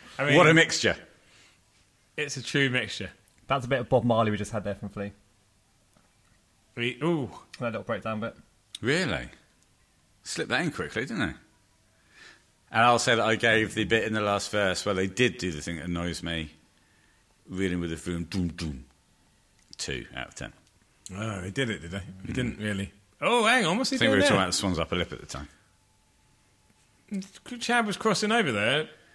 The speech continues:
Speaker 1: but not. Interesting, I think.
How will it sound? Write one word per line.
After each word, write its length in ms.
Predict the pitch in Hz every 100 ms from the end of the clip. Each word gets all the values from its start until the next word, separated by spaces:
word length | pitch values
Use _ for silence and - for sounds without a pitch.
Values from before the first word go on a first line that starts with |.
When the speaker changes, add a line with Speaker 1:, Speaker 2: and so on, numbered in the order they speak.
| _ _ _ _ _ _ _ _ _ _ _ _ _ _ -
Speaker 1:
but 140 | 185
not. 240 | 196 190 - - _ _ _ _ _ _ _ _ _ _ _ _ _ _ _ _ _ _ _ _ _ _ _ 208
Interesting, 480 | 175 147 127 - 90 _ _ _ _ _
I 40 | -
think. 280 | - 135